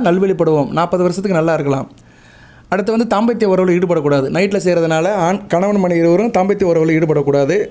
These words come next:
கொஞ்சம் சுத்தபத்தமா இருக்கணும். சுத்தம் சுகம் தரும். சுத்தம் தான் சோறு போடும். சரியா? எந்த அளவுக்கு நம்ம வந்து அந்த விரதத்தை கடைப்பிடிக்கிறோமோ, அதை செய்யணும். அதை செஞ்சுக்கிட்டு நம்ம வந்து நேர்மாறா இருக்கக்கூடாது, எதிர்மாறா இருக்கக்கூடாது. அதுக்கு செய்யாம இருக்கலாம். சரியா? ஒரு காரியத்தை செய்றோம்னா, அதுல கரெக்டா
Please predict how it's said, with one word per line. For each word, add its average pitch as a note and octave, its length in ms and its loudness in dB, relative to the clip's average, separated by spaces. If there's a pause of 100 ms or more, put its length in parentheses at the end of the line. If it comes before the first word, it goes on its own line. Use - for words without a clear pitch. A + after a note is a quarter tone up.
கொஞ்சம் F#3 360 -2
சுத்தபத்தமா F#3 380 -2
இருக்கணும். C#3+ 340 -2 (300)
சுத்தம் A3 380 -4
சுகம் G3+ 260 0
தரும். E3+ 280 0 (140)
சுத்தம் F3 320 -2
தான் G#3 80 0
சோறு F#3+ 280 0
போடும். C#3+ 240 0 (480)
சரியா? E3+ 380 -2
எந்த D#3 300 0
அளவுக்கு G#3 280 0
நம்ம F#3 240 0
வந்து G#3 400 0 (1080)
அந்த D3 240 0
விரதத்தை F#3+ 360 -2
கடைப்பிடிக்கிறோமோ, F3 520 -2
அதை G3 240 -2
செய்யணும். D3+ 300 0 (640)
அதை F#3 220 0
செஞ்சுக்கிட்டு A#3 380 2
நம்ம A3 240 0
வந்து G#3+ 500 2
நேர்மாறா G3+ 360 2
இருக்கக்கூடாது, D#3+ 640 2
எதிர்மாறா G3 280 0
இருக்கக்கூடாது. D3 580 -2 (120)
அதுக்கு G#3+ 320 -2
செய்யாம A#3+ 220 2
இருக்கலாம். D3+ 500 -2 (140)
சரியா? F#3 440 0
ஒரு D3+ 120 0
காரியத்தை G#3 440 -2
செய்றோம்னா, G3+ 540 0
அதுல F3 300 0
கரெக்டா F3+ 400 -4